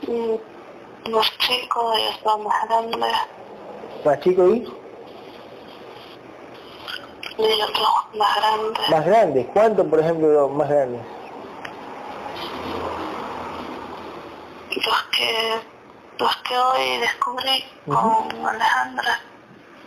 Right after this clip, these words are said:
Speaker 2: Ah, co-, ejemplo, Alejandra. Alejandra es un ejemplo.
Speaker 1: Sí.
Speaker 2: Ok. Eh, ¿Alejandra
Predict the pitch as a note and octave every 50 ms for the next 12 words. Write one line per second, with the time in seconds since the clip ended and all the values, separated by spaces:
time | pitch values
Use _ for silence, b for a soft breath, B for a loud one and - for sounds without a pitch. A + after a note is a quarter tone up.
0 | - - - D#3 E3 F3 E3 D3 B2+ A2+ - - C#3+ D#3 D3 - D#3+ D#3 C#3+ C3+
1 | D#3 F3 F3 D3+ C#3+ C3+ B2+ B2+ B2 D3+ D#3+ D3+ B2+ A#2 A2 A2 A2 A2+ A#2+ C3
2 | D3 D3+ D3+ C3+ D3+ D#3 D3 C#3 D3+ D3+ C3+ A2 G#2 G#2+ - - - - - -
3 | - - - - - - - - - - - - - - - - - - - -
4 | - - A3+ A3 G#3+ G3+ G3 - - - - - - - - - - - - -
5 | - - - - - - - - - - - - - G#2 - - G#2 G2+ G2 G2
6 | G2 G2 G2+ G#2+ B2 C#3+ E3 F3+ F#3 - - - - - - - - - - B
7 | B B B B B B B B - - - - - - - - - - - -
8 | - D3 D#3 D3+ D3+ D3 D3 D3 D3 - - - D3+ D#3+ E3 E3+ D#3+ - F#3 G3
9 | G#3 A3 A3+ A#3 - A#3+